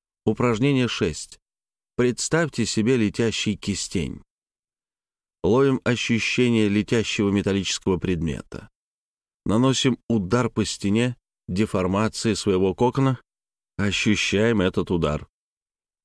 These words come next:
Потом можно потренироваться, поставив горящую свечу и ударяя коконом по свече.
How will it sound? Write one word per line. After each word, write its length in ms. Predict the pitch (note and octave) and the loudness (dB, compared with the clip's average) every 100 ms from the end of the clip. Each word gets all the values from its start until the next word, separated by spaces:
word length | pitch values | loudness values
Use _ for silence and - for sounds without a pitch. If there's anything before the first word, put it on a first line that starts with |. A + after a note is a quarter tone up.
| _ _ | _ _
Потом 280 | G2 F3+ F3 | -2 0 2
можно 320 | D#3+ C#3 C#3+ | 2 2 2
потренироваться, 840 | C#3 C3 B2+ B2 A2+ G#2+ C#3+ - | 2 2 2 2 2 2 0 -2
поставив 480 | C3 A2 - G#2 F2+ | -2 -2 2 0 2
горящую 540 | F2+ G2+ G#2+ - G2+ F#2 | 0 2 2 0 -2 0
свечу 360 | F#2 F2+ C#3+ | -2 -2 0
и 60 | A#2 | 2
ударяя 480 | E2 D2+ F2 F#2+ F2+ | 2 2 4 4 2
коконом 400 | G2 G2 F#2 F2+ | 0 2 0 0
по 100 | G2 | -2
свече. 460 | - G#2+ - - | -2 -2 -4 -8